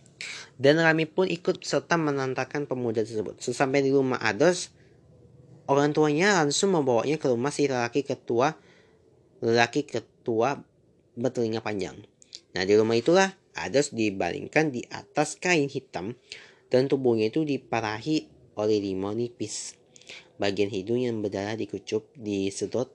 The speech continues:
oleh lelaki ketua. Nah, sesampai sebuah benda keluar dari dalam hidung Adus, benda itu mirip tanah. Namun nampak hidup,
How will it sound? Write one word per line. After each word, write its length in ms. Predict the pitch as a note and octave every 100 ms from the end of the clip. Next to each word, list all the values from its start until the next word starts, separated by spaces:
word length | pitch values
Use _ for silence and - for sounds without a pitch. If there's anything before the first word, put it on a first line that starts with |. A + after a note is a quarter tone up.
| _ _ A2
oleh 160 | G#2+
lelaki 320 | A2+ F#2+ F#2+ _
ketua. 400 | G#2+ G2+ F#2 - _ _ _ _ - - - _
Nah, 160 | G2+ F#2+
sesampai 400 | G2+ G2+ G2 G2
sebuah 320 | - G2 G2
benda 320 | G2+ G2 G2
keluar 240 | G2 F#2+ F#2+
dari 160 | F#2+
dalam 240 | F#2 G2 A#2
hidung 160 | G2+
Adus, 400 | F#2+ F#2+ C3 - - _ _ _ _ _ -
benda 320 | A2+ A2 G#2+
itu 160 | A2+ C#3+
mirip 320 | C3+ A#2 -
tanah. 320 | B2 A2+ G2 - _ _ _ _ _ _ _ _ -
Namun 320 | G2+ G#2+ C#3+ D3
nampak 400 | A2 - C#3+ C#3+
hidup, 400 | A#2 G2 A#2+